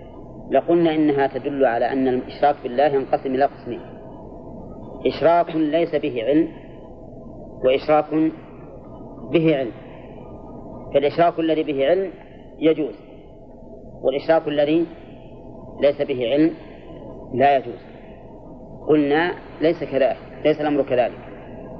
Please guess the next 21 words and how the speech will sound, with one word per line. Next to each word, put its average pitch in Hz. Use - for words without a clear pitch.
ولكن 147
هذا 165
بيان 160
للواقع، 160
أن 147
كل 170
شرك 160
بالله 139
فإنه 139
لا 170
علم 151
به 131
عند 127
الإنسان. 120
قال 151
الله 156
تعالى: 170
<clears throat> -
"وأن 147
تشركوا 160
بالله 147